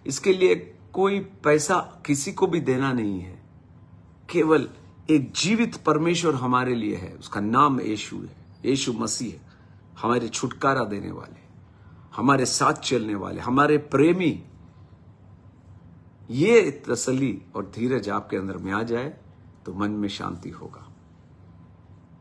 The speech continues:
जो कुछ भी होगा, आपके अंदर में धीरज होगा कि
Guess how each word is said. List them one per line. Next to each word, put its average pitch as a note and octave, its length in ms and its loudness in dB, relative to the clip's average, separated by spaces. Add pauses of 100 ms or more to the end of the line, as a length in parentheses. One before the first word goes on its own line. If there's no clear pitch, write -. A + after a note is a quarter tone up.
(320)
जो F#3+ 220 8
कुछ - 280 2
भी A#2+ 120 -6
होगा, - 340 -10 (360)
आपके G#2 240 -2
अंदर A#2 500 -2
में G#2 200 -4
धीरज C#3 400 -2
होगा F2 340 -12 (800)
कि A#2 300 -2